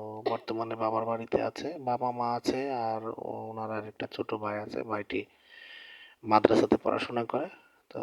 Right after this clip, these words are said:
বাবা মার কাছে থেকেই বর্তমানে আপনার সেলাই কাজে নিয়োজিত আছে,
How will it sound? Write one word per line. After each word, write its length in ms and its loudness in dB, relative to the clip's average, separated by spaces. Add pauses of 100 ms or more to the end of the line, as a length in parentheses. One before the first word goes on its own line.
বাবা 280 4
মার 200 0
কাছে 240 -4
থেকেই 360 4
বর্তমানে 540 -2
আপনার 440 -6
সেলাই 300 4
কাজে 300 0
নিয়োজিত 460 -2
আছে, 260 -2